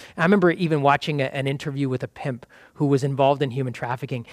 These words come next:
And one of the things he said struck me so much. He said, he talked about how much money they make by exploiting women. And he said, "You know it's wrong, but the money's too good." So they can't stop. Don't stop.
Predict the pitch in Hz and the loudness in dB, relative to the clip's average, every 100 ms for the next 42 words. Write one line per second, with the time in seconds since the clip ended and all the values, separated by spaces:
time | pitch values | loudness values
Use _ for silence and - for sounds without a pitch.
0 | - 160 147 185 170 190 170 160 175 147 | -10 -2 2 2 2 0 -2 -2 0 0
1 | - 156 139 147 160 143 - 151 - 151 | -2 -6 -4 -6 -4 -4 -6 -6 -2 -2
2 | 131 - - _ _ - 202 185 214 190 | -2 -14 -20 _ _ -16 -2 0 2 0
3 | 151 175 165 143 135 139 131 123 120 117 | 2 0 0 -2 -4 -2 -2 -2 -4 -8
4 | - - - 131 123 - - 135 127 117 | -14 -14 -4 -2 -2 -6 -6 -4 -4 -6
5 | 120 123 135 _ _ _ - 165 - 151 | -10 -12 -16 _ _ _ -2 -2 0 0
6 | 160 202 254 247 - 135 135 151 180 190 | 4 6 8 8 4 2 4 4 2 -2
7 | - - 139 143 131 131 135 139 - - | -6 -6 -4 -4 -2 0 0 -4 -8 -10
8 | 135 123 110 123 123 127 _ _ _ _ | -8 -8 -8 -10 -10 -12 _ _ _ _
9 | _ _ _ _ _ _ - 135 147 160 | _ _ _ _ _ _ -8 -6 -6 -10
10 | - 220 - _ _ _ - 135 170 - | -10 -16 -18 _ _ _ -6 -4 -4 -4
11 | 220 - | -6 -6